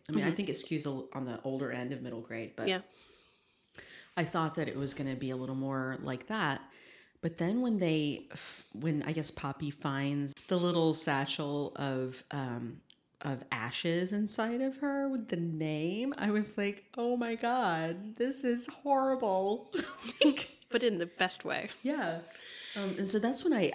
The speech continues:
Speaker 1: I really knew that this book meant business.
Speaker 2: Yeah. But yeah, and then later on in the trip, like, when they end up in the town that they're heading to,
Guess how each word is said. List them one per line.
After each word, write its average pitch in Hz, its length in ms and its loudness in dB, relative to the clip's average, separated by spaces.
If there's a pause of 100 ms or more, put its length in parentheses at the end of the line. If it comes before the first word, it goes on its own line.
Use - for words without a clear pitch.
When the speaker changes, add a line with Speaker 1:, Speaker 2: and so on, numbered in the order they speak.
Speaker 1:
I 175 100 0
really 170 360 2
knew 147 800 0
that 131 680 -4 (1200)
this 160 180 2
book - 280 0
meant 135 180 -2
business. - 760 -4
Speaker 2:
Yeah. - 240 -4 (420)
But 277 120 4
yeah, 277 240 4
and 208 140 2
then 196 260 2
later 190 260 0
on 185 220 2
in 180 160 -2
the 175 60 0
trip, - 340 -6
like, 170 220 -4
when 175 80 0
they 175 160 0
end 170 160 -2
up 170 120 -4
in 185 80 -6
the 175 80 -2
town 185 280 -2
that 170 100 -4
they're - 120 -6
heading 240 320 0
to, 226 460 2